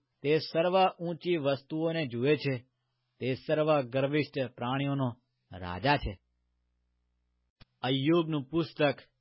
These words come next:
એનો બેતાલીસમો અધ્યાય. અય્યુબનું પુસ્તક, અધ્યાય બેતાલીસ. ત્યારે અય્યુબે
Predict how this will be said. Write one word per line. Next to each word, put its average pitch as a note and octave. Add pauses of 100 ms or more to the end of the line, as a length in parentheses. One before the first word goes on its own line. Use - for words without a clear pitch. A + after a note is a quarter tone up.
(360)
એનો C3
બેતાલીસમો C#3
અધ્યાય. A2 (140)
અય્યુબનું D#3
પુસ્તક, C#3 (160)
અધ્યાય C3+ (220)
બેતાલીસ. A#2+ (400)
ત્યારે A#2
અય્યુબે D#3+